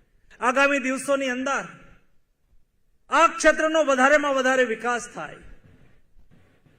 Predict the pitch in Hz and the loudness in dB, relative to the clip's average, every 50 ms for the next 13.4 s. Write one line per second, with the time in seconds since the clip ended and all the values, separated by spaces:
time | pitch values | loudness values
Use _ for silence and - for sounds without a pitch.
0 | _ _ _ _ _ _ _ - 233 262 294 311 302 - 320 349 359 359 - - | _ _ _ _ _ _ _ -2 2 4 4 4 4 2 0 0 0 0 -2 -4
1 | - 285 285 277 - 311 320 302 277 302 302 311 302 302 294 277 262 262 - 262 | -4 -4 -4 -2 0 2 2 4 2 2 0 0 -2 -2 -2 -2 -4 -4 -2 0
2 | 269 269 262 269 - - 202 175 156 143 - - - - - _ _ _ _ _ | 0 0 0 -2 -6 -8 -6 -6 -8 -10 -14 -20 -20 -20 -20 _ _ _ _ _
3 | - - _ _ - - - _ _ _ _ _ _ _ _ - - 214 233 226 | -20 -20 _ _ -20 -20 -20 _ _ _ _ _ _ _ _ -8 -4 -2 -2 -2
4 | 196 233 220 - - 240 247 247 247 247 247 254 247 254 - - - - - - | -2 -4 -6 -6 -2 0 0 0 0 -2 -6 -8 -10 -12 -16 -20 -20 -20 -20 -20
5 | - _ _ - _ _ _ _ _ _ _ _ - 254 269 277 285 262 269 302 | -20 _ _ -20 _ _ _ _ _ _ _ _ -4 -2 -2 -2 0 0 0 0
6 | 311 311 294 262 269 262 262 269 277 294 277 247 233 233 233 262 302 311 254 302 | 0 0 -2 -2 -2 -2 -2 -2 0 2 2 2 2 0 -2 -2 -2 -2 0 2
7 | 311 302 302 311 262 269 262 285 254 277 277 254 220 196 180 - - - - - | 0 0 0 -2 -6 -6 -4 -2 0 2 2 0 0 -4 -12 -18 -20 -20 -20 -20
8 | - _ _ - - - - _ _ _ _ _ - - - 294 294 - 339 339 | -20 _ _ -20 -20 -20 -20 _ _ _ _ _ -4 2 2 2 2 2 0 0
9 | 330 254 302 285 302 302 302 285 262 247 247 247 269 269 254 - - 254 233 208 | 2 2 0 0 0 0 -2 -2 -2 -2 -2 0 0 0 0 -2 -2 -2 0 0
10 | 185 175 165 - - - - - - - _ _ _ _ - 208 240 247 220 214 | -2 -4 -8 -14 -20 -20 -20 -20 -20 -20 _ _ _ _ -12 -8 -6 -4 -4 -4
11 | 208 208 - - 262 277 285 294 277 269 - - 226 208 214 220 190 165 202 240 | -4 -6 -6 -4 -2 -2 0 -2 -2 -6 -8 -8 -8 -8 -8 -8 -8 -4 -2 -2
12 | 240 233 233 226 226 226 226 226 214 208 214 - 220 220 214 214 208 208 208 208 | -2 -2 -4 -6 -6 -6 -6 -6 -8 -8 -8 -6 -6 -6 -4 -4 -4 -4 -4 -4
13 | 202 196 196 196 214 214 208 214 | -4 -4 -4 -4 -6 -8 -8 -12